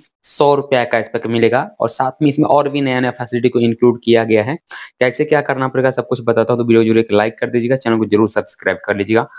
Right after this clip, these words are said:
और Telegram को भी ज्वाइन कर लीजिएगा, लिंक मिलेगा वीडियो को डिस्क्रिप्शन बॉक्स में। So गाइस, सबसे पहले आपको इस एप्लीकेशन का लिंक मैं डाल दिया हूँ वीडियो को डिस्क्रिप्शन बॉक्स, वहाँ से इस एप्लीकेशन को इंस्टॉल कर लेना है। इंस्टॉल करने के बाद अकाउंट क्रिएट करना है।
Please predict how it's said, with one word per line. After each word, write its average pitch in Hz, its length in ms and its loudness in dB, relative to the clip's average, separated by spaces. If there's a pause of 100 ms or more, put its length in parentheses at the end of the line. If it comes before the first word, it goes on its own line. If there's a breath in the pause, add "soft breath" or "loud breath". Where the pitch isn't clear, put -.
(220 loud breath)
और 123 160 -2
Telegram 131 420 2
को 131 100 -4
भी 131 80 0
ज्वाइन 117 280 0
कर 113 180 -2
लीजिएगा, 113 260 -2
लिंक 113 320 0
मिलेगा 107 240 2
वीडियो 101 240 0
को 98 120 -4
डिस्क्रिप्शन 92 380 -4
बॉक्स 87 220 -4
में। 87 80 -14 (460 loud breath)
So - 80 2
गाइस, 147 140 2
सबसे 139 240 -10
पहले 151 100 2
आपको 151 140 -6
इस 139 140 -6
एप्लीकेशन 131 400 -2
का 131 80 2
लिंक 131 300 0
मैं 135 140 0
डाल 113 160 2
दिया 117 140 -6
हूँ 113 100 -8
वीडियो 110 160 0
को 113 100 2
डिस्क्रिप्शन 113 300 -6
बॉक्स, 127 180 -8
वहाँ 117 200 2
से 117 120 -12
इस 110 80 -8
एप्लीकेशन 107 420 -4
को - 40 -14
इंस्टॉल 117 280 -2
कर 123 160 -4
लेना 127 200 -4
है। 131 100 -4
इंस्टॉल 117 200 0
करने 110 240 -4
के 110 60 -2
बाद 113 100 4
अकाउंट 107 300 -2
क्रिएट 123 420 0
करना 143 220 -2
है। 170 140 -8